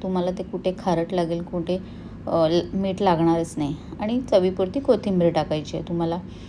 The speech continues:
त्याच्यामध्ये, मिक्स करून घ्यायचं आहे. परत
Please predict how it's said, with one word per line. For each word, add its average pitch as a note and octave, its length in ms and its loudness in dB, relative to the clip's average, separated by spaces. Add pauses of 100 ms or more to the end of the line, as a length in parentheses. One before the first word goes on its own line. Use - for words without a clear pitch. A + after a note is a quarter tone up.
(240)
त्याच्यामध्ये, F3 480 0
मिक्स C4+ 320 2
करून D#3 280 2
घ्यायचं D#3 320 -6
आहे. - 320 -12 (720)
परत G3 140 6